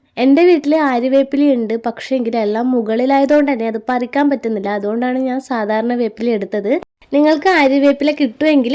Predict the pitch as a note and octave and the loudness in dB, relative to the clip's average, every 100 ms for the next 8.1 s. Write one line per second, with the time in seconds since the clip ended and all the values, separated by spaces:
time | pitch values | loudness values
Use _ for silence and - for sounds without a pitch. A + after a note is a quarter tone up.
0 | G4+ D4+ B3+ B3 C4+ D4 D#4+ A#3+ B3+ C4 | 0 0 -2 -2 0 2 2 2 2 2
1 | A3+ A#3+ A#3+ A3+ A#3+ A#3+ G3+ G3 F#3 B3+ | 2 0 0 0 0 0 -2 -4 -6 -6
2 | A3 _ A#3+ B3+ C4 C#4 A3+ A3 B3 C#4 | -6 _ -6 -4 -2 -2 -2 -2 0 0
3 | C4 C4 B3 G#3+ G#3 A#3+ B3 B3+ A#3 F3+ | 0 -2 -4 -6 -4 -2 -2 -2 -6 -8
4 | G#3+ B3 A#3+ B3 B3 B3 G#3 A3+ A3+ F#3+ | -10 -6 -4 -2 0 0 -2 -4 -4 -4
5 | C4+ E4 - C#4+ E4 F#4 D#4+ C#4 D4+ D4 | -6 -6 -4 2 4 4 4 4 2 0
6 | B3 C4+ A#3 G3+ D#4 B3+ - C#4 A#3 G3+ | -2 -2 -2 -2 -2 -2 0 2 2 -2
7 | G3 D4 F4+ _ - D#4+ F#4+ F#4+ D4 A#3 | -8 -10 -10 _ -2 0 2 2 2 0
8 | A3 | 0